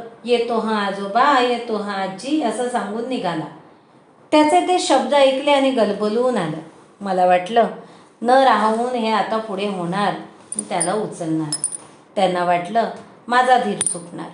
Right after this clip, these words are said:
पण प्रत्यक्षात कुणीच पुढे झालं नाही. आम्ही दोघं एकमेकांच्या आधारानं तशीच बसून राहिलो. ब्लॉकच्या दाराला पुन्हा एकदा बाहेरून कुलूप लागलं. पुन्हा पूर्वीसारखेच दिवस लांबायला लागले.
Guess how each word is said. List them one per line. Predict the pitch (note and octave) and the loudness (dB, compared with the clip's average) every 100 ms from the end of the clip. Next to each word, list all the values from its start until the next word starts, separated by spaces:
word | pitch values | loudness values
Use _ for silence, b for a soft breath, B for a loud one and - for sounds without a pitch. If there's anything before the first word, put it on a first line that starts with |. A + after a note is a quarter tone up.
| - - _ _ _ | -20 -20 _ _ _
पण | C4+ C4+ C4 | 2 2 4
प्रत्यक्षात | A#3+ A#3 C4+ C#4 D4+ C#4 | 4 4 2 2 0 -4
कुणीच | - A#3+ C4 D4 - | -4 -4 -2 -2 -4
पुढे | G#3 F#3+ | -4 -4
झालं | F#3 F3 E3 | -4 -6 -6
नाही. | D#3+ D#3+ - B B B B | -6 -8 -10 B B B B
आम्ही | G#3 G#3+ A3 | 0 0 0
दोघं | G#3 G3+ A3+ | -2 0 2
एकमेकांच्या | A#3 G#3 G#3 G#3+ G#3 G#3 G3+ G3+ | 4 2 -2 -8 -6 -4 -2 -2
आधारानं | F3 F#3+ G#3 G#3+ A3 A3 | -2 -4 -4 -6 -8 -8
तशीच | G3 G3 B3 B3+ G3+ | -8 -8 -8 -8 -6
बसून | F3+ F3 F3 E3 | -8 -6 -10 -10
राहिलो. | D#3+ D#3 D3+ D#3 - - b b b - | -10 -12 -12 -16 -20 -20 b b b -2
ब्लॉकच्या | A3 G#3 G#3 A3 F#3+ | 2 2 2 -2 -2
दाराला | F#3 F3+ G3+ A3 | 0 0 0 -2
पुन्हा | G#3+ F#3+ F#3 G#3 | -4 -8 -6 -6
एकदा | G#3 E3+ F#3 | -6 -6 -8
बाहेरून | E3 E3+ E3+ F3+ F3+ F3 - | -6 -6 -4 -4 -6 -10 -12
कुलूप | F#3 G3 G3 | -14 -12 -14
लागलं. | E3+ D3+ D3 D3 D3 - _ _ _ b b _ - | -14 -12 -14 -16 -18 -20 _ _ _ b b _ -2
पुन्हा | D4+ D4 F4+ | 4 6 6
पूर्वीसारखेच | F4+ D4+ B3 D4 D4 C4 B3+ C4+ A#3 | 4 0 0 -2 0 0 0 -2 -2
दिवस | A#3+ A#3+ A#3+ | -4 -6 -4
लांबायला | G#3+ F#3 F#3+ G3+ G#3 | -6 -4 -2 -2 -2
लागले. | F#3+ E3 D#3+ | -4 -6 -8